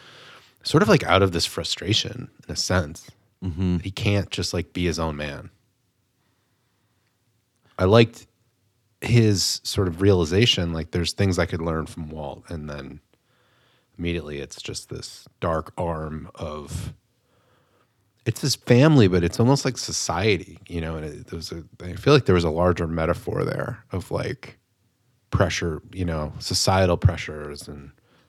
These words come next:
Speaker 1: family pressures and, you know, this
Speaker 2: Yeah.
Speaker 1: notion of politics and money and, you know, it was just all very heavy. Um, but I, in a lot of ways, like,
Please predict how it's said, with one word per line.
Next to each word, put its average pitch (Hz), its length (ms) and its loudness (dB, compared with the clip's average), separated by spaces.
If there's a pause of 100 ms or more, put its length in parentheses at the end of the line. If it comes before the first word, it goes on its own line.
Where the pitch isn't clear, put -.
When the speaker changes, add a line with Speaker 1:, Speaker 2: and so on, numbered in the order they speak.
Speaker 1:
family 98 320 2
pressures 78 600 -6
and, 71 280 -16 (1400)
you - 80 -12
know, 82 100 -6
this 73 180 -2
Speaker 2:
Yeah. 69 60 -4
Speaker 1:
notion 85 340 -2
of 76 260 -6 (500)
politics 98 960 2
and 80 140 -14
money 92 680 0
and, 80 300 -10 (680)
you 95 140 0
know, 82 140 -2
it 82 40 -4
was 87 180 -2
just - 200 -2
all 98 220 8
very 82 380 2
heavy. 76 400 -4 (580)
Um, 85 220 -2
but 82 220 -2 (1700)
I, 85 300 0 (1300)
in 123 80 8
a 120 60 10
lot 127 220 12
of 131 80 12
ways, 101 320 10
like, 92 340 6